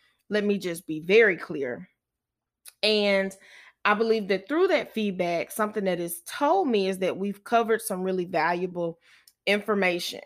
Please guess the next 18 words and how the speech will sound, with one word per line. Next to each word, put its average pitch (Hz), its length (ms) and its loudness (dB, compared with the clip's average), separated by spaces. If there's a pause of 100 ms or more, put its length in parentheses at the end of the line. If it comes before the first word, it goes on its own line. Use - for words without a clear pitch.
(160)
some 190 240 -4
things 190 380 -2
that 175 180 -2
y'all 175 240 -2
have 170 100 -10
found 156 300 -8
helpful, 247 640 -2 (260)
some 202 220 -8
things 196 280 -4
that 170 280 -8
you 175 220 -6
have 170 220 -8
found 165 420 -8
to 151 100 -10
challenge 240 600 -2
you 220 400 -6
and 170 200 -8
to 165 160 -12